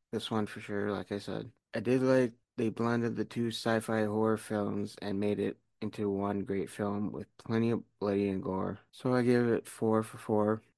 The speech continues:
on blood and gore. Oddly enough, I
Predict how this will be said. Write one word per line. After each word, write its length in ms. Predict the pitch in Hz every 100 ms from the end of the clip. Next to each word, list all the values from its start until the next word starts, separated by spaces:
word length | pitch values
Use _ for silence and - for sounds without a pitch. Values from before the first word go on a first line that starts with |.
| -
on 140 | 90 92
blood 240 | 92 92
and 140 | 90
gore. 340 | 90 92 95 110 _ -
Oddly 280 | - 117 127
enough, 500 | 135 127 117 117 - - _ _ -
I 140 | 80